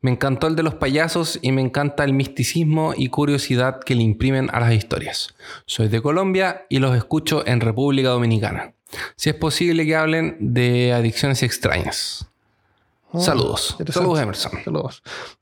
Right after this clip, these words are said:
Speaker 2: Hay un mensaje acá que nos dejó, eh, dice Q W H K siete F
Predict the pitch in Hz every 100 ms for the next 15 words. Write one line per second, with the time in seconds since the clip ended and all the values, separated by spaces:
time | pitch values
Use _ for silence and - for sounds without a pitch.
0 | - 180 180 185 175 185 196 185 190 185
1 | 165 160 - 180 175 170 170 _ _ -
2 | 151 143 147 156 - 165 156 147 147 -
3 | - 214 233 220 196 180 180 190 196 -
4 | 175 - 180 185 - 185 175 185 175 -